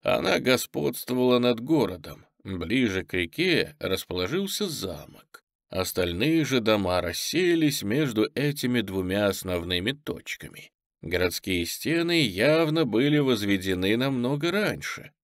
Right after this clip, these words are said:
так как не имели привязки к конкретным зданиям.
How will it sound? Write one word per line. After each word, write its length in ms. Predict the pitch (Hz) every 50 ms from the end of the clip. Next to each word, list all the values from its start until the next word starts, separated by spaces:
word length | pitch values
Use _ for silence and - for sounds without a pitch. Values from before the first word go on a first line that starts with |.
| _ _ _ _ _
так 200 | - - 151 151
как 400 | - 180 160 151 143 147 - -
не 300 | 165 175 185 190 190 190
имели 420 | 185 175 170 156 127 104 92 90 90
привязки 760 | - - 92 90 87 113 156 170 160 147 - - - 82
к 160 | 80 - - -
конкретным 800 | - 98 87 87 87 - 90 85 85 82 - - 110 143 165
зданиям. 580 | 165 180 180 165 - - 73 71 - - -